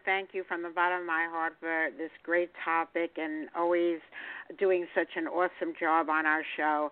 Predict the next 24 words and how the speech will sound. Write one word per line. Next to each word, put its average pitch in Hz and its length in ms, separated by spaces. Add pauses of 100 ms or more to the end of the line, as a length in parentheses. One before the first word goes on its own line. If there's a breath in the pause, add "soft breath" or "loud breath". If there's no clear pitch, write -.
(400 loud breath)
And 185 280
I'd 180 220
like 190 340
you 190 160
to 175 280
conclude 185 440
with 170 140
any 175 320 (120)
final 180 600 (100)
message 175 460
you 180 80
want 170 160
to 165 60
leave 170 180
our 160 200
audience 170 600 (160)
and 170 320
also 175 580
end 165 220
in 151 160
a 160 60
prayer 156 500
for 147 80
miracles 156 680